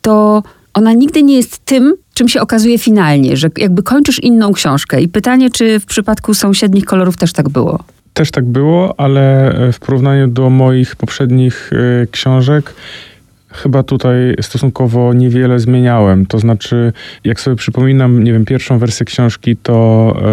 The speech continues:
Speaker 2: e, ona się różniła od tej ostatecznej. E, na przykład przypominam sobie, że w tym pierwszym, e, takim, no, nazwijmy to, maszynopisie,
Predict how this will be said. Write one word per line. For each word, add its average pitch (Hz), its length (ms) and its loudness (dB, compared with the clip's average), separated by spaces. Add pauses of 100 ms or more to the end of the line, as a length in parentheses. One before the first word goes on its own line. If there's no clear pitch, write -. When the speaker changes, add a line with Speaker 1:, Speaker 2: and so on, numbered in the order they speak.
Speaker 2:
e, - 60 0
ona 110 200 0
się 117 160 -2
różniła 113 580 0
od 104 200 -4
tej 113 180 -2
ostatecznej. 113 760 -2 (400)
E, 104 360 2
na 104 100 2
przykład - 260 -6 (680)
przypominam 107 440 0
sobie, 104 240 -4
że 104 140 0
w 101 80 -6
tym 107 360 0
pierwszym, 101 800 0
e, 98 320 2
takim, 98 320 -2
no, 98 180 2
nazwijmy 101 400 0
to, 98 80 -2
maszynopisie, 104 600 -2